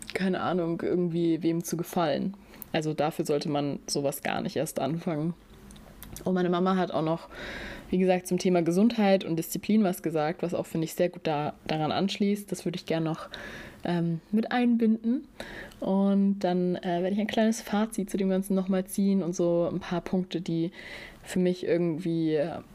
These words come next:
ja, mir auch geholfen haben auf meinem Prozess und auch so diese Glaubenssätze so langsam einfach aufzulösen und andere an die Stelle treten zu lassen von denen, die jetzt auch nichts mehr mit mir zu tun haben.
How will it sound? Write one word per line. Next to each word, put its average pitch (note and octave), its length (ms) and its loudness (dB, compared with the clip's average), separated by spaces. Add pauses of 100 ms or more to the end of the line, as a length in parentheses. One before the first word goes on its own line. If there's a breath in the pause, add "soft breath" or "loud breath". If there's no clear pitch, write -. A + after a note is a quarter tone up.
(160)
ja, E3+ 120 2
mir F3 220 2
auch E3+ 100 -4
geholfen F#3 420 2
haben E3 300 2
auf - 160 0
meinem D#3+ 160 0
Prozess - 640 -2
und D#3 500 -4
auch D#3+ 120 0
so - 120 -6
diese D#3+ 460 0 (380 loud breath)
Glaubenssätze D#3+ 720 0
so E3 80 -2
langsam D#3+ 420 0
einfach - 280 -4
aufzulösen D#3+ 680 0
und C#3+ 140 0
andere D3 500 0
an D3+ 140 -4
die D3+ 100 -4
Stelle D3+ 480 0
treten E3+ 320 -2
zu D#3 140 -4
lassen D3+ 340 -2
von D3+ 220 -4
denen, C#3+ 460 -2
die - 80 -4
jetzt - 220 -6
auch D#3 120 -4
nichts E3 180 -4
mehr D#3+ 80 -2
mit - 80 -4
mir C#3+ 100 -4
zu - 120 -6
tun D#3+ 240 -6
haben. - 180 -8